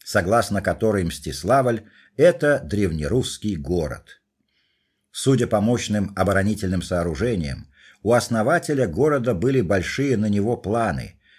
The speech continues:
которыми по каким-то причинам не суждено было сбыться.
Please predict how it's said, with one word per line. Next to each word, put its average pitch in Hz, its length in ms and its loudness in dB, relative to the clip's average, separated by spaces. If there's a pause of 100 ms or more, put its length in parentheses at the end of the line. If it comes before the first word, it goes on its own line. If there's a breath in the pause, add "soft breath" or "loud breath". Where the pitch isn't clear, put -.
(140 soft breath)
которыми 180 420 0
по - 140 -2
каким-то 101 500 -2
причинам 139 680 -4 (120)
не 123 140 -2
суждено 110 560 -2
было 104 200 0
сбыться. 71 680 -8